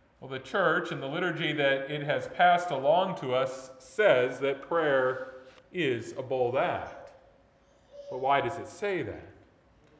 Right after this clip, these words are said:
Well, we can start with the very first two words of the Lord's Prayer.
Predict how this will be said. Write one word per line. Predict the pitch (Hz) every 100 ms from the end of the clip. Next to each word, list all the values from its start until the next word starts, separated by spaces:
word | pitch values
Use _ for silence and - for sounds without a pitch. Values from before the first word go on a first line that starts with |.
| _ _ _
Well, | 175
we | 190
can | 190
start | 175 - 277 240 220
with | 170
the | 165
very | 196 233 214 202
first | - - 214 208 - -
two | 214 208
words | 135 127 160 214 - - -
of | 127 139 139 - -
the |
Lord's | 135 127 123 120 -
Prayer. | - 226 196 107 85